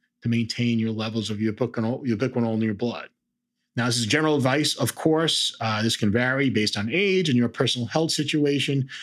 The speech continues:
but that's a good starting guideline. And of course, we also always recommend you talk to your physician about your own personal situation.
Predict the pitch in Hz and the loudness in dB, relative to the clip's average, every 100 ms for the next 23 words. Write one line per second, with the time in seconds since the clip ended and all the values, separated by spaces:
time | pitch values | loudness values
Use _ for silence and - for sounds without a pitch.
0 | - 139 135 131 117 120 - - 131 123 | -4 0 2 0 0 2 0 0 2 4
1 | 120 131 135 131 135 135 135 - 117 117 | 4 2 2 2 2 2 0 -2 -2 -2
2 | 110 - 123 117 120 110 120 117 - 123 | -2 0 0 0 -2 -2 -2 -4 -2 2
3 | 117 104 110 - 110 113 110 110 120 110 | 2 0 -2 0 0 2 0 0 -6 -6
4 | 113 107 - 101 117 - 120 104 107 107 | -6 -6 -4 -2 -2 0 -4 -4 -6 -4
5 | 113 110 107 - 123 117 113 113 - 107 | -2 -2 -2 -2 -4 -4 -4 -6 -6 -6
6 | - 110 123 131 - 95 85 | -4 -2 0 0 -2 -6 -12